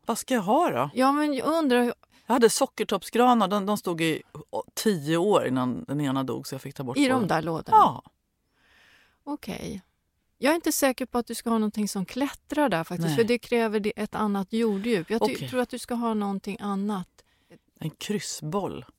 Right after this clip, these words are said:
Speaker 2: Nej, för fan, ja.
Speaker 1: <laughs>
Speaker 2: Du ska inte ha den lä-, en lägre, den jätteverbena som heter Lollipop som inte blir så hög.
Speaker 1: Ja,
Speaker 2: Det
Speaker 1: det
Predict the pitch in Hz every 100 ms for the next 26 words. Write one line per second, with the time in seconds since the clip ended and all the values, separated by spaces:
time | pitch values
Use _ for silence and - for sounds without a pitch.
0 | - 254 247 247 - 254 - - - -
1 | - 294 247 240 233 208 269 220 262 -
2 | 294 - - - 269 - - 294 466 -
3 | - - - - - - 262 - - -
4 | 247 277 285 311 311 247 277 330 359 262
5 | 247 240 226 - 233 233 214 208 196 190
6 | 185 196 185 196 220 214 202 - 214 247
7 | - - 196 190 180 196 185 180 202 190
8 | - 196 214 285 339 311 - 190 - 208
9 | 220 208 190 180 190 185 180 - 185 175
10 | 294 339 - - - _ - 165